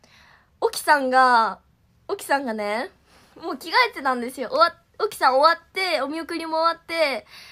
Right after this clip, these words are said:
あの、楽屋に戻って、沖さん着替えてたんですよね。で、そして、リオが、その、先輩と写真撮りたいから、こう、携帯持って待ってたんですよ。で、沖さんも着替えてて、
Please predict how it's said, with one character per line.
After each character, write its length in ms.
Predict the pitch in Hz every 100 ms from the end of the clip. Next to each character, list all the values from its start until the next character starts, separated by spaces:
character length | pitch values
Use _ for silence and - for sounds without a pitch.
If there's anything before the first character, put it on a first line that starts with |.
| - -
あ 120 | 254
の、 160 | 262 262
楽 180 | 277
屋 60 | 320
に 80 | 339
戻 220 | 349 370
っ 60 | 370
て、 320 | 277 277 269
沖 200 | 320 -
さ 120 | 262
ん 60 | 254
着 140 | 285
替 140 | 403
え 20 | 440
て 80 |
た 140 | 262 226
ん 40 |
で 100 | 208
す 80 | 247
よ 60 | 202
ね。 220 | 214 403 _ _ - - _ _
で、 100 | 339
そ 160 | 359 339
し 100 | -
て、 560 | 392 381 320 254 - _ - 330
リ 140 | 415
オ 80 | 233
が、 480 | 285 285 247 196 - _ _
そ 60 | 294
の、 240 | 254 254
先 200 | 254 285
輩 140 | 294 285
と 80 |
写 140 | 285 277
真 220 | 302 302
撮 100 | 311
り 100 | 302
た 120 | 330
い 80 | 285
か 140 | 240
ら、 380 | 247 277 240 - _ _ _ _ _
こ 400 | - 262 254 254
う、 100 | 240
携 160 | 311 311 311
帯 120 | 320
持 120 | 359
っ 60 | 359
て 220 | 247 247
待 180 | 277 320
っ 40 |
て 100 | 269
た 120 | 233
ん 80 | 214
で 60 | 220
す 140 | 220
よ。 160 | 196 185 _ _ _ _ _ _ _ _ _ _ _
で、 380 | 311 330 294 233
沖 200 | - 440
さ 380 | - 311 262 240
ん 160 | 233 240
も 380 | 277 240 202 - _
着 140 | - 302
替 160 | 339
え 40 | 254
て 120 | 214
て、 400 | 220 220 202